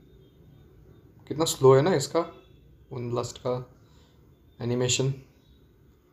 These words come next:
ठीक है, ब्लिज़र्ड में तो गया। लुकारियो सिक्सटी वन। मैग्नेट्रिक, सच में मैग्नेट्रिक था ना, मैंने देखा नहीं। मियाओ स्टिक था वो।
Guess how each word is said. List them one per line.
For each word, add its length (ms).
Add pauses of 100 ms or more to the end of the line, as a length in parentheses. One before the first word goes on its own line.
(640)
ठीक 140
है, 100
ब्लिज़र्ड 340
में 120
तो 80
गया। 160 (400)
लुकारियो 360
सिक्सटी 300
वन। 220 (2500)
मैग्नेट्रिक, 680 (2750)
सच 200
में 80
मैग्नेट्रिक 440
था 60
ना, 80
मैंने 160
देखा 240
नहीं। 200 (560)
मियाओ 300
स्टिक 320
था 100
वो। 120